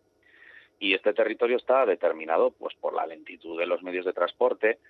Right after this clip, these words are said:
que aumentan las distancias entre los lugares,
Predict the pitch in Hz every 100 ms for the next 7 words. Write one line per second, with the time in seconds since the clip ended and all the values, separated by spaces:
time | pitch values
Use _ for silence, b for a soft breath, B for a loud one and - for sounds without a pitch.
0 | b b _ - 87 78 73 73 73 76
1 | 80 82 78 82 78 76 - - 104 85
2 | 80 78 76 73 76 85 104 104